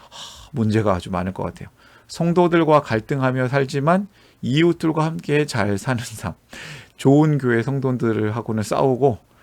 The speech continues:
예, 바깥에 있는 사람들하고는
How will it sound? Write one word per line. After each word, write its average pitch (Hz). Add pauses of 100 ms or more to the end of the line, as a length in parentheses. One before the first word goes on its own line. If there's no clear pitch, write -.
(300)
예, 82
바깥에 120
있는 107
사람들하고는 120